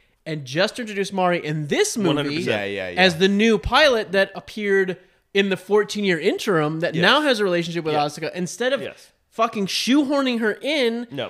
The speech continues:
Speaker 1: and
Speaker 2: it's totally,
Speaker 1: taking,
Speaker 2: yeah.
Speaker 1: 'cause her and Asuka together in this is great, and she has a different energy that's really fun, and she has her own Ava, and Asuka does awesome stuff in Unit Two
Speaker 2: And,
Speaker 1: in
Speaker 2: and
Speaker 1: this
Speaker 2: they're a
Speaker 1: one,
Speaker 2: good,
Speaker 1: and
Speaker 2: they're a
Speaker 1: it's
Speaker 2: good
Speaker 1: all
Speaker 2: pair.
Speaker 1: fine. Yes,
Speaker 2: They're, they're a really fun
Speaker 1: It's
Speaker 2: team when they're together.
Speaker 1: <sighs> It's just so annoying because all they had to do was just wait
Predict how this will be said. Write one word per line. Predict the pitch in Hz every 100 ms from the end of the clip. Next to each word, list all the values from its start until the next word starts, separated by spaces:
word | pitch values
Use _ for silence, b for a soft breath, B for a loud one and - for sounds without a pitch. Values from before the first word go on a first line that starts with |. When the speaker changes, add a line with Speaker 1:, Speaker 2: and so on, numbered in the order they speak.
| -
Speaker 1:
and | 170
Speaker 2:
it's | -
totally, | - 107
Speaker 1:
taking, | 214
Speaker 2:
yeah. | 214
Speaker 1:
'cause | 208 -
her | - 294
and | 285
Asuka | 294 - 254
together | 196 208 262
in | 180
this | 156 -
is | 220 240
great, | - 359 208 - b b
and | 185
she | - 254 -
has | - 226 277
a | 277
different | 220 202 147
energy | 160 165 175
that's | 175 170
really | 151 165 160 _ _ _ -
fun, | 285 180 139 135 b b -
and | 180
she | - 208
has | 196
her | 233 -
own | 247 294 269
Ava, | 202 175 156 135 131 b b
and | 190 -
Asuka | 220 294 - 240
does | 214 -
awesome | 202 226 220 208
stuff | - 175 156 170
in | 160
Unit | 160 147
Two | - 160
Speaker 2:
And, | 151
Speaker 1:
in |
Speaker 2:
and | 151
Speaker 1:
this | 151
Speaker 2:
they're | 233
a |
Speaker 1:
one, | 143
Speaker 2:
good, | -
Speaker 1:
and | 208
Speaker 2:
they're | 220
a |
Speaker 1:
it's | 220
Speaker 2:
good | 247
Speaker 1:
all | 294 320 330
Speaker 2:
pair. | - - _ _
Speaker 1:
fine. | 339 403 381 208 139 117
Yes, | 262 339 226 - -
Speaker 2:
They're, | 190 208
they're | 180 220
a | 214
really | 214 214
fun | - 220
Speaker 1:
It's | 196
Speaker 2:
team | 214 139 107
when | 104
they're | 107
together. | 131 135 - -
Speaker 1:
<sighs> |
It's | 233 - -
just | 262 -
so | 262 262
annoying | 247 247 339 277
because | 185 214 196
all | 233 254
they | 269
had | 254
to |
do | 220 262
was | 254
just | 208 165
wait | 175 202 254 220 - -